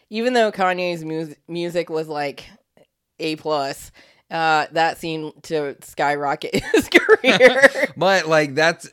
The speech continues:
Speaker 2: that was, like, like, just like the My Wife thing, the Bo Rat,
Speaker 1: Yeah,
Speaker 2: uh,
Speaker 1: My
Speaker 2: like,
Speaker 1: Wife.
Speaker 2: it got to a fever pitch where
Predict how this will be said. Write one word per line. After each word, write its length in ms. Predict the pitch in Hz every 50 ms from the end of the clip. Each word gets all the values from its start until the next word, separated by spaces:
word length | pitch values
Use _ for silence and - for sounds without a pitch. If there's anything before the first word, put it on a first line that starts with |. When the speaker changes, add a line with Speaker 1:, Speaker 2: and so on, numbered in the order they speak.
| _
Speaker 2:
that 360 | - 143 156 156 160 180 180 165
was, 200 | 165 165 147 131
like, 360 | 151 143 139 131 - - _ _ _ - - - -
like, 480 | - 147 160 156 156 143 - - - 156
just 240 | 131 180 202 - -
like 180 | 202 185 - -
the 100 | 165 147
My 220 | 139 135 135 135
Wife 360 | 131 123 120 120 117 117 - -
thing, 420 | 113 101 92 90 87 87 85 - _ _ _ _
the 360 | - 110 110 113 110 107 107 101
Bo 200 | 104 113 107 107
Rat, 420 | 104 101 95 92 90 90 87 - _ _ _ _ -
Speaker 1:
Yeah, 340 | 165 180 - 113 113 117 113
Speaker 2:
uh, 180 | 113 113 113 -
Speaker 1:
My 140 | 208 220 -
Speaker 2:
like, 180 | 131 127 120 113
Speaker 1:
Wife. 300 | 107 98 98 104 - 123
Speaker 2:
it 340 | 123 131 135 - - 135 117
got 320 | 123 120 117 127 - -
to 140 | - 131 117
a 60 | 104
fever 420 | - - - 120 113 110 104 104
pitch 340 | 95 - 107 101 95 90 - -
where 180 | 101 95 101